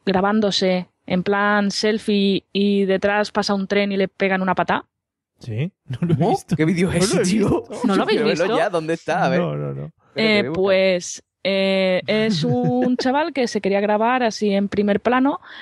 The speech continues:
Speaker 1: en situaciones chungas y se pone al lado de una vía y pasa un tren por detrás y te ves ahí que el maquinista saca el pie y le pega una patada.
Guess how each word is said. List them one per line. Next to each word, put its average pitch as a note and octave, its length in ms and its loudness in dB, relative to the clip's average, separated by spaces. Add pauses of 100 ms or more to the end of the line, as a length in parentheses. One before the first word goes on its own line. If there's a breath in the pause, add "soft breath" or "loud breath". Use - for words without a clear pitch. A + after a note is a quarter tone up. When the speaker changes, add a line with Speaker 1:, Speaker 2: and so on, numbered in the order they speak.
(220 loud breath)
Speaker 1:
en G3 260 2
situaciones G#3 920 0 (240)
chungas E3+ 480 0 (320 loud breath)
y G#3+ 80 2
se G#3 140 0
pone A#3 580 2
al F3+ 240 2
lado F#3 180 2
de G3+ 60 0
una F#3 160 0
vía C#3+ 160 -2
y F3+ 60 0
pasa D#3 200 -4
un F3+ 80 -4
tren E3+ 160 2
por D#3+ 140 0
detrás D3+ 460 0
y A3+ 160 0
te G3 120 0
ves G3+ 220 0
ahí A3+ 300 0
que - 120 -2
el F#3+ 140 0
maquinista F#3+ 560 -2
saca G3+ 240 0
el G3+ 140 2
pie G#3+ 320 -2
y C4 100 2
le A3 100 0
pega F#3 220 0
una G#3+ 160 0
patada. F#3 440 -2